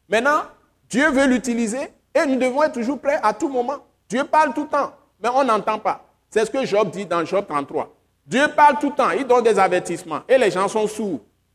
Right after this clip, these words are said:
Allô, vous êtes là ? Dieu parle tout le temps, Job chapitre trente-trois.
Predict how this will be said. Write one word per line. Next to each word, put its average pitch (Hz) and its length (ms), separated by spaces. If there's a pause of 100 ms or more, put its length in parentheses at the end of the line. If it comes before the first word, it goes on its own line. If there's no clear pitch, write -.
(920)
Allô, 214 300
vous 165 140
êtes 214 140
là ? 202 300 (1300)
Dieu 269 120 (120)
parle 320 220
tout 320 100
le 311 60
temps, 269 220
Job 262 220
chapitre 247 360
trente-trois. - 580